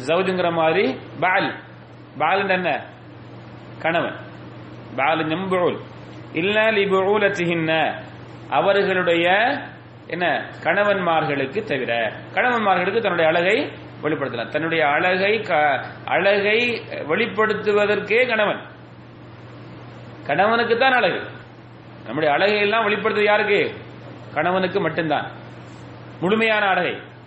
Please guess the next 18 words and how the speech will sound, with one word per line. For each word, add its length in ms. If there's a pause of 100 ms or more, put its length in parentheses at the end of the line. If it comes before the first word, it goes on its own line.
(600)
சாதாரணமாக 880
இருக்கக்கூடிய 420
அந்த 180
அழகு, 300 (640)
தன்னுடைய, 500 (460)
ஆம், 760 (1040)
தலைப்பகுதி, 600
முகம், 420
கை 260
என்று 380 (100)
இந்த 140
பகுதிகளை 640 (520)
கணவனுக்கும் 720 (240)
பின்னால் 280
சொல்லப்படக்கூடிய 560
அந்த 400 (300)
மஹரம்களுக்கும். 680
யார்? 300